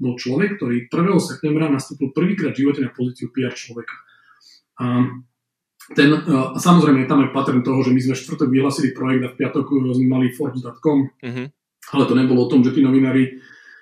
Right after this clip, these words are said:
Speaker 1: že ona bola taká dobrá, akože extrémne, no, ale bola to aj kombinácia toho, že vlastne, m, doba nahrávala tomu robiť, e, v tej téme. Čiže my sme, my sa bavíme teraz o ro-, o novembri dvetisícsedemnásť a my sme boli v krypte,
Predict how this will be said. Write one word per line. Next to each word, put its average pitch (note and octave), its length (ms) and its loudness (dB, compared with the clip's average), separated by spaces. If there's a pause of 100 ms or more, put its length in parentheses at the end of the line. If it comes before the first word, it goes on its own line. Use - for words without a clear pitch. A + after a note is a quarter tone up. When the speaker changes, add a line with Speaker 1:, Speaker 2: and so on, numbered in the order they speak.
(680)
Speaker 1:
že B2 160 -2
ona C3 80 4
bola B2 160 2
taká - 240 -2
dobrá, B2+ 320 0
akože B2+ 240 -2
extrémne, D3+ 640 0 (800)
no, C3 240 2
ale C3 160 4
bola C3+ 160 6
to D3+ 80 2
aj B2+ 80 4
kombinácia C3+ 480 6
toho, C3+ 240 2
že B2 80 2
vlastne, C3+ 560 2
m, C3 560 2
doba C#3+ 240 8
nahrávala C3 640 0
tomu E3 320 4
robiť, C#3 400 6
e, - 20 2 (140)
v - 80 -10
tej C#3+ 160 4
téme. B2+ 320 2 (560)
Čiže C3+ 240 2
my C#3+ 80 6
sme, D#3 120 6 (200)
my C#3+ 80 6
sa D#3+ 220 -2
bavíme C#3+ 320 2
teraz D3+ 260 -2
o C#3 80 -4
ro-, C3+ 240 -2
o B2+ 240 -6
novembri C#3+ 560 -4 (320)
dvetisícsedemnásť D3 1800 -8
a B2 220 -4
my B2+ 80 -2
sme C3+ 160 -2
boli C3+ 160 0
v - 60 -12
krypte, D3 360 -10